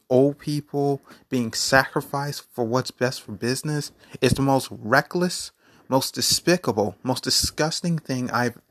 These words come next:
ever heard in my entire life. That's like saying I can use my mother as a human shield, you know, to, you know,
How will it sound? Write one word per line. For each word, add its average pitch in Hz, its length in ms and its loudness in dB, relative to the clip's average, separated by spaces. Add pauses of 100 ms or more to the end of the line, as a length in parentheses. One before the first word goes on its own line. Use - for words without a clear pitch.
ever 160 320 0
heard 120 320 0
in 120 120 -6
my 117 180 -4
entire 110 380 0
life. - 600 -4
That's - 200 2
like 190 160 2
saying 143 320 -4
I 135 60 0
can 131 180 -8
use 143 200 -2
my 131 140 -2
mother 123 400 -4
as 113 160 -4
a 104 40 -8
human 123 320 0
shield, 117 680 0 (320)
you 123 120 -2
know, 107 440 2
to, 107 600 2 (1500)
you 123 140 0
know, 98 340 -4